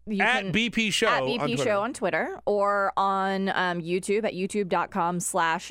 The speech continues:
Speaker 1: the Bill Press Show. There's an active chat room there. But the Trump supporters in my life, they are still just as gung-ho about him now as they were one year ago.
Speaker 2: See, that's really interesting 'cause I've had the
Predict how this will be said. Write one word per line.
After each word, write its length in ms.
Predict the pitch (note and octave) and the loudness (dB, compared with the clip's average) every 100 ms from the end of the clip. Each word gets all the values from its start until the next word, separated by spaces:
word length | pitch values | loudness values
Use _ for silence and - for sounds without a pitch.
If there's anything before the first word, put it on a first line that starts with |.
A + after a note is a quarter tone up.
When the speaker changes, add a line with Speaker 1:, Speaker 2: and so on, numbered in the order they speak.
| - | -6
Speaker 1:
the 220 | D#3+ F#3+ | -2 0
Bill 180 | F3+ E3+ | 0 0
Press 220 | F3+ D#3+ | -2 -2
Show. 240 | - E3+ | -2 -2
There's 220 | F#3 D#3+ | -2 -4
an 80 | F#3 | -2
active 280 | C#3 D#3+ E3 | -4 -4 -6
chat 220 | - D#3+ | -2 -2
room 160 | E3 D#3 | -2 -2
there. 200 | C#3+ A2 - - - | -4 -4 -8 -20 -4
But 220 | - A3+ - - - | 0 0 -2 -18 -18
the 260 | - G#3 A#3+ | -10 -2 -2
Trump 380 | - C#4 D4 A#3+ | 0 -2 0 -2
supporters 640 | - - A#3 A3 A3+ G#3 | -4 -2 -2 0 0 0
in 180 | G#3 G3+ | -2 2
my 260 | F3+ F3 G#3 | 2 2 0
life, 560 | B3 C#4+ E4 - - - _ - _ _ _ _ _ _ | 0 0 -2 -8 -20 -20 _ -20 _ _ _ _ _ _
they 920 | F#3 F3+ A#3 B3 B3 B3 B3 B3 A#3+ - - - - _ _ | -4 0 2 2 0 0 0 0 0 -2 -10 -20 -20 _ _
are 160 | G#3+ G#3+ | 0 0
still 360 | - - A#3 | -2 0 0
just 320 | G#3 A#3 A#3 B3 | 0 0 0 0
as 120 | F#3 | 0
gung-ho 480 | G3 F#3+ G3 F3 F3+ | 0 0 0 2 2
about 240 | F#3+ F#3 | 2 0
him 260 | F3+ E3+ E3 | -2 -2 0
now 480 | D#3 D#3+ F3 A3+ - | 2 4 2 0 0
as 260 | F3 D#3+ | -2 -2
they 180 | D#3 E3 | -2 0
were 460 | D#3+ E3 D#3 D3 C#3 D3+ | 0 0 0 0 -4 -2
one 200 | D3+ C#3+ | -2 -2
year 180 | B2 F#2+ | -6 -6
ago. 260 | - B2+ - - - | -6 -6 -10 -20 -10
Speaker 2:
See, 140 | - B3 | -2 2
that's 240 | C4 - | 2 0
really 240 | E4+ D#4+ G#3 | -2 0 0
interesting 400 | G3+ G3+ F3+ B2 | 0 0 0 -2
'cause 140 | C#3+ | 0
I've 160 | F#3+ G#3 | 0 0
had 160 | A3 | -2
the 380 | F#3+ F3+ E3 D3+ | 0 0 -2 -6